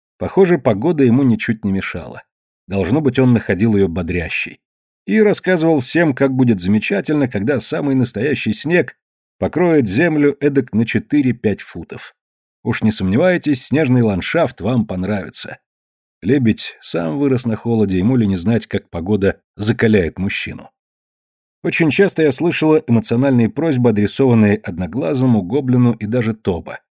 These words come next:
наполнить лебедю пасть быстро схватывающимся кладочным раствором.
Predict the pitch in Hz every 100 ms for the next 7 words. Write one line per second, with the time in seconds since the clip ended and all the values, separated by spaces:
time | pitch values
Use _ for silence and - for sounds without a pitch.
0 | _ _ _ _ - 101 190 196 165 127
1 | 156 143 110 - 185 170 - - - 185
2 | - 143 - 143 160 135 139 123 135 127
3 | 127 127 104 107 107 - 95 92 - -
4 | 90 85 -